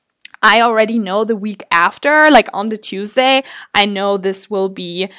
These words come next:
a travel vlog that's going up and I can already put that into my calendar and I kind of know, okay,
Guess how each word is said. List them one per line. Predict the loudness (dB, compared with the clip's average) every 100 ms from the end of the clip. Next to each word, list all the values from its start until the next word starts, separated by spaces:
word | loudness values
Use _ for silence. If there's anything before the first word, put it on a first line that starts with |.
| -12
a | -6
travel | -6 -2 0 0 -2
vlog | -2 2 2 2 0
that's | -4 -4
going | -6 -4 -4
up | -6 -4
and | -2
I | 0
can | -2
already | -4 -4 -2 -2 -4
put | -6 -6 0
that | 0 0
into | -4 -6
my | -6
calendar | -2 2 2 2 -2 -6
and | -6
I | -8
kind | -8 -8 -8
of | -8
know, | -4 0 -2 -2
okay, | -6 -6 -2 0 0